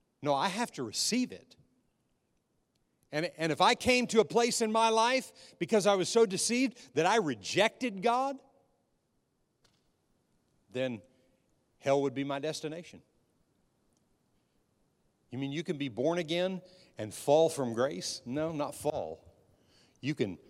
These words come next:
pick up your goods and say, "I'm walking away from God." And God will let you walk. Did you hear what I said? I mean, I don't have all the answers to it.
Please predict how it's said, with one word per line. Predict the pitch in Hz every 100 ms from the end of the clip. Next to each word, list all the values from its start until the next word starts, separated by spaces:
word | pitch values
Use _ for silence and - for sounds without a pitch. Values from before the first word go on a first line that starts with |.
| _ _ _
pick | - 160
up | 156 120
your | 147
goods | 120 143 160 113
and | 113 104
say, | 135 123
"I'm | 139
walking | 127 127 131 120
away | 95 127 135
from | 110 85
God." | 85 69 - - _ _ _ _ _ _ _ _ _ _
And | 104 90
God | 110 123
will |
let | 117 117
you | 113
walk. | 117 143 - _ _ _ _ _ _ _ _ _ _ _ _
Did | 117
you | 101
hear | 120
what | 104
I |
said? | 98 113 - _ _ _ _ _ _ _ _ _ _ _ _ _ _ _ _ 123
I |
mean, | 147
I | 175
don't | 220 202 185
have | - 190 190
all | 175 190 214
the | 175 170
answers | 180 214 - 220 -
to | 220
it. | 226